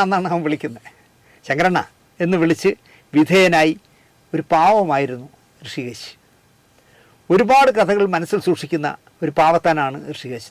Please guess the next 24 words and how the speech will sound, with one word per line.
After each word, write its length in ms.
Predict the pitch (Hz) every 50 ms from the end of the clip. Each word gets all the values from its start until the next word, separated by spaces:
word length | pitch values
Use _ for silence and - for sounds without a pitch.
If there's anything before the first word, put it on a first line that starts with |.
| - - 175
ഒരുപാട് 360 | 180 185 226 294 302 320 349 330
വ്യത്യസ്തമായ 440 | 269 214 - 240 - - 214 208 196 180 -
കഥകൾ 240 | 180 165 190 196 190 175 165
ഋഷികേശിൻ്റെ 440 | - - 180 170 160 - 185 151 131 143
കയ്യിലുണ്ട്. 360 | 139 131 113 107 113 _ - _ _ _ _ _ _ _ _ _ _ _ _ _ _ _ _ _ -
കെ 100 | - 190 202 185
ജി 80 | 180 190 156
ജോർജിനൊപ്പവും 640 | 180 180 165 160 170 160 165 151 - - 185 175 143 - _ _ _ _ _ _ _ _ _ -
കൊച്ചിൻ 280 | 175 165 - 220 196 185 180
അനീഫയോടൊപ്പവും 880 | 170 170 180 175 165 165 175 175 170 165 160 151 - 175 165 165 160 151 160
എല്ലാം 260 | 156 165 190 196 180 160 - -
വർക്ക് 220 | - 156 143 - 190 151
ചെയ്തിരുന്ന 320 | 170 151 151 151 143 156 147 - - -
പഴയ 200 | 156 160 180 180 -
കഥകൾ 300 | 156 151 - 175 175 160 156 139
പറഞ്ഞ് 260 | 143 143 143 151 165 190 _ _ _ _ _ _ _ _ _ _ - - 165
എന്നോട് 260 | 170 175 175 170 170 156 - _ _ _ _ _ _ _ _ _ _ _ _ - - 233
ഒരുപാട് 320 | 175 185 196 220 240 240 233 208
നേരം 160 | 185 175 - 165
സംസാരിച്ചിരിക്കും 580 | 151 156 - 180 175 156 135 147 127 123 131 135
ആ 20 | 131 143
പഴയ 160 | 135 139 143 135
കഥകളൊക്കെ 360 | 131 131 131 127 123 - 127 -
പറഞ്ഞിട്ട്. 360 | 113 113 - _ _ _ _